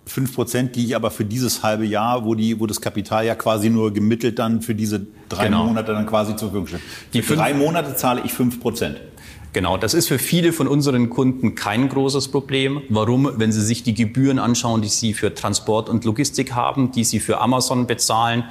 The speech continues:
Speaker 2: Es ist häufig so, wenn Sie einen Artikel für zwanzig Euro bei Amazon kaufen, dann ist der Wareneinkauf in Asien vielleicht sechs Euro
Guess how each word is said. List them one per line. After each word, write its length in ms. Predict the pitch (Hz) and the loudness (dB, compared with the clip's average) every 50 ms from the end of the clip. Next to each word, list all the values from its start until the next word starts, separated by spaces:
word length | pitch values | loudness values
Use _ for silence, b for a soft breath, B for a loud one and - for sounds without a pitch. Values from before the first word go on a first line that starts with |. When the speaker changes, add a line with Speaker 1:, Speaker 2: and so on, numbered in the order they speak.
| B B B B B | B B B B B
Speaker 2:
Es 140 | - 120 - | -2 0 0
ist 220 | 127 - - - | 0 0 0 0
häufig 420 | 117 117 131 135 - 143 123 - - | 2 2 2 2 2 0 0 2 2
so, 200 | 135 127 131 120 | 2 2 2 2
wenn 140 | 120 117 | 2 2
Sie 80 | 110 120 | 2 2
einen 100 | 120 117 | 2 2
Artikel 420 | 87 101 - - 139 - 143 131 | 0 -2 -2 -2 0 0 0 0
für 200 | 131 - - 117 | 0 0 0 0
zwanzig 500 | 113 - - 113 110 127 123 127 120 - | 0 0 0 0 0 0 0 0 0 0
Euro 220 | 113 110 110 120 117 | 0 2 2 2 2
bei 160 | 110 104 92 | 0 0 0
Amazon 480 | 90 104 120 110 101 - - 90 95 92 | 2 2 2 0 0 0 0 -2 -2 -2
kaufen, 600 | - - 85 90 98 104 - 131 131 139 143 139 | -2 0 0 0 0 2 2 2 2 2 2 0
dann 120 | 120 107 | -2 -2
ist 160 | 90 107 - | -2 -2 -2
der 140 | 113 101 92 | -2 0 0
Wareneinkauf 680 | 95 95 104 110 110 - 101 104 110 - - 107 104 - | 2 2 2 0 0 0 0 -2 0 0 0 -2 0 0
in 100 | 98 87 | -2 0
Asien 360 | 90 92 104 104 110 98 95 | 2 2 2 2 2 0 0
vielleicht 360 | - 107 92 87 90 87 - | 0 0 0 0 0 -2 -4
sechs 260 | - 95 87 - - | -4 -4 -2 -4 -4
Euro 400 | - - 85 71 - - - - | -2 -2 -2 -2 -2 -4 -6 -8